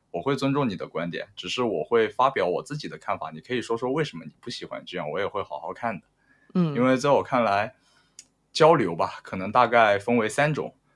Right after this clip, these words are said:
Speaker 1: 一种是为了建立连接而说，就跟交朋友一样，就是我们原来不认识，但是我要跟你交朋友，我们可能就需要会说一些话。
Speaker 2: 嗯。
Speaker 1: 而另一种话是为了表明立场去说的，就是我说了这句话，我就站队了，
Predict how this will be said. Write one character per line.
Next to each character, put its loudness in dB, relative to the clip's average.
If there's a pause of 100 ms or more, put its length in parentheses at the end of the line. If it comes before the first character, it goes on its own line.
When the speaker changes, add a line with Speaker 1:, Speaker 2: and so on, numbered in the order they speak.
(160)
Speaker 1:
一 -4
种 0
是 0
为 4
了 4
建 0
立 0
连 -4
接 -2
而 4
说， -6
就 -8
跟 0
交 4
朋 -6
友 0
一 -12
样， -14 (140)
就 -6
是 0
我 -2
们 -6
原 -2
来 4
不 -6
认 -2
识， -10 (100)
但 -2
是 -8
我 -2
要 2
跟 -6
你 -10
交 -4
朋 -8
友， -6
我 -8
们 -8
可 -14
能 -14
就 -12
需 -8
要 0
会 -8
说 -4
一 -2
些 -8
话。 -6 (360)
Speaker 2:
嗯。 -6
Speaker 1:
而 -2
另 0
一 0
种 -2
话 2
是 -2
为 4
了 2
表 -6
明 -10
立 -4
场 -10
去 -20
说 -8
的， -14
就 -8
是 0
我 -2
说 -4
了 -2
这 -8
句 -8
话， 2
我 -6
就 -10
站 0
队 -2
了， -6